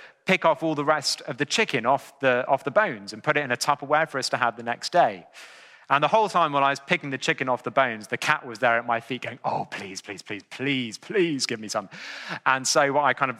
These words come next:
looked around, and when Rebecca wasn't looking, I threw some scraps to the cat, and she, um, ate them up nice and quickly.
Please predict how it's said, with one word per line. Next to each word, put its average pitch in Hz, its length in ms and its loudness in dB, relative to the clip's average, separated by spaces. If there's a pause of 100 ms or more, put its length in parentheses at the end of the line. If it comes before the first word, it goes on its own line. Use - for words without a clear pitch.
(100)
looked 139 220 -6
around, 117 240 2
and 113 80 -10
when 120 340 -2
Rebecca 123 300 0
wasn't 117 400 -4
looking, 120 260 -2
I 107 180 0 (200)
threw 120 180 0
some 107 220 -8
scraps - 500 -2 (120)
to 135 60 0
the 120 80 -2
cat, 113 300 0 (100)
and 104 140 -16
she, 104 300 -8 (320)
um, 104 280 0 (120)
ate 120 140 0
them 107 120 -8
up 107 340 0
nice 110 220 -2
and 107 100 -10
quickly. 107 400 -4